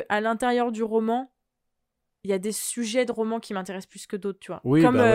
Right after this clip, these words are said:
Speaker 2: ouais.
Speaker 1: les genres graphiques, il y a
Speaker 2: Bien
Speaker 1: des
Speaker 2: sûr.
Speaker 1: sujets qui me, j'aime bien les policiers.
Speaker 2: Moi aussi. Ouais,
Speaker 1: Voilà.
Speaker 2: les polars où, euh,
Speaker 1: Ouais.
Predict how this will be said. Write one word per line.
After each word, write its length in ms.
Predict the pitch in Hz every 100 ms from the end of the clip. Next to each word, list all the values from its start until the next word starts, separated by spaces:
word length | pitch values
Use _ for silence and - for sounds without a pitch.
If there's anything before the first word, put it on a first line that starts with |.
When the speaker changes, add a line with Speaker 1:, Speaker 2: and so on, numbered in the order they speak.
| 214
Speaker 2:
ouais. 60 |
Speaker 1:
les 140 | 220 220
genres 180 | 220
graphiques, 380 | 214 214 - 247
il 40 | 220
y 0 |
a 40 |
Speaker 2:
Bien 60 | 208
Speaker 1:
des 60 |
Speaker 2:
sûr. 160 | 202 208
Speaker 1:
sujets 300 | 226 226 240
qui 140 | -
me, 160 | 208 196 - - _ -
j'aime 440 | - 220 220 226
bien 380 | 196 190 202 320
les 100 | 320
policiers. 500 | 254 220 - 226 277 _ _ -
Speaker 2:
Moi 200 | 131 135
aussi. 340 | 127 - 127 _ _ _ _ _ _
Ouais, 180 | 113 107
Speaker 1:
Voilà. 240 | 185 196 196
Speaker 2:
les 40 |
polars 400 | 131 127 131 127
où, 220 | 120 113
euh, 260 | 110 107 104
Speaker 1:
Ouais. 160 | 107